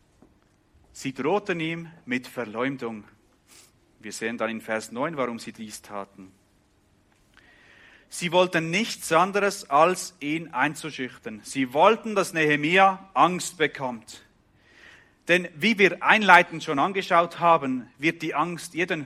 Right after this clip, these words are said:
noch so starken Mann lähmen. Wie sehen wir das an so vielen Orten auch in der Bibel? Wenn große Gottesmänner nicht von ihren Werken abgehalten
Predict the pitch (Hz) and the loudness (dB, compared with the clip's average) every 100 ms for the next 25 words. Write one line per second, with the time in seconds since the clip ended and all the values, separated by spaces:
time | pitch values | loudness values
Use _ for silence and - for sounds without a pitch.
0 | - - 151 175 202 - 196 - 165 143 | -14 -12 -4 -4 -4 -8 -10 -6 -2 -2
1 | - 131 123 113 107 101 _ _ - 104 | -4 -10 -6 -6 -6 -12 _ _ -12 -6
2 | 110 135 139 117 _ _ _ _ _ _ | -4 -4 -8 -12 _ _ _ _ _ _
3 | _ _ _ - _ _ _ _ _ _ | _ _ _ -20 _ _ _ _ _ _
4 | _ _ - 151 - 170 190 175 165 165 | _ _ -8 -6 -2 0 2 0 -2 -4
5 | 156 - 185 185 185 190 170 160 185 175 | -6 -4 -6 -4 -6 -2 -2 -2 -4 0
6 | 160 156 160 143 131 135 175 156 135 - | 0 0 -4 -4 -2 -4 -6 -4 -6 -6
7 | - _ _ - - - 202 202 190 190 | -20 _ _ -20 -20 -6 2 2 4 6
8 | 233 233 226 208 220 233 226 - 202 196 | 6 4 -2 2 0 0 -4 0 2 4
9 | 185 196 202 - 185 180 175 156 185 202 | 2 0 -4 -6 -2 0 0 4 4 4
10 | 185 165 170 214 - 180 165 165 165 160 | -8 -2 2 2 2 4 4 2 -4 -10